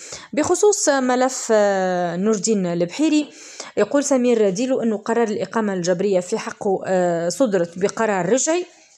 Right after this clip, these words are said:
عام ثمانية وسبعين، لا تتضمن منعا من الزيارة عكس ما تم التعامل به على أرض الواقع، وحتى القرار متاع الإقامة الجبرية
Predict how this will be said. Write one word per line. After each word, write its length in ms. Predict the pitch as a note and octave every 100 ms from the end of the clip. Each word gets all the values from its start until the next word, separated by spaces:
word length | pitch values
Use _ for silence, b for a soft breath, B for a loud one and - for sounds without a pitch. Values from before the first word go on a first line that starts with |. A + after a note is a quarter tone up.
| -
عام 260 | F#3 G3
ثمانية 400 | F#3 - F#3 F3
وسبعين، 480 | E3 F3 D#3+ F#3 E4 B B B -
لا 120 | A3+
تتضمن 680 | C4 C4+ B3 A#3 A#3+ G3+ F3+ - _ -
منعا 600 | G#3+ C4 A3+ F3+ G#3+ A#3 -
من 220 | G#3 G#3+
الزيارة 580 | G3+ E3+ F3+ A3+ C4+ D#4 B B -
عكس 320 | A#3+ C4+ -
ما 80 | G3
تم 220 | G3 B3
التعامل 460 | G#3+ F#3+ G#3 G3+ F3+
به 220 | F#3 B3+
على 240 | G#3 F3 -
أرض 160 | A#3 A3+ b b -
الواقع، 480 | A3 F#3+ F#3+ B3+ - - -
وحتى 420 | G3 A3+ B3 G#3
القرار 480 | F3+ - A3 G#3+ F3+
متاع 200 | F3 F#3
الإقامة 360 | - - G3+
الجبرية 520 | F#3 F#3 F3 F#3 F3